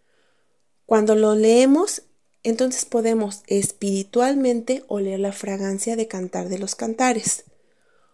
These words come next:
Puedes oír a la orquesta tocando en el libro de Cantares, no con oídos humanos y voces humanas, pero con los espirituales.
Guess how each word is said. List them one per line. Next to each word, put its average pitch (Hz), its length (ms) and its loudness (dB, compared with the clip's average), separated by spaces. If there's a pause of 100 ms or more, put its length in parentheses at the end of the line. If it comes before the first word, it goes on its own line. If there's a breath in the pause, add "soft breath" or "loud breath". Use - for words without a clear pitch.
(240)
Puedes 277 380 2
oír 226 380 0
a 185 80 -2
la 180 100 -2
orquesta 247 640 2
tocando 226 580 -4
en 202 140 -4
el 185 120 -4
libro 196 240 -2
de 208 140 -4
Cantares, 226 680 -2 (480)
no 262 200 -2
con 311 180 -2
oídos 220 380 2
humanos 196 600 -4 (100)
y 196 140 -4
voces 196 420 -2
humanas, 214 560 -4 (640 loud breath)
pero 202 300 0
con 196 160 -2
los 196 180 -6
espirituales. 190 1040 -6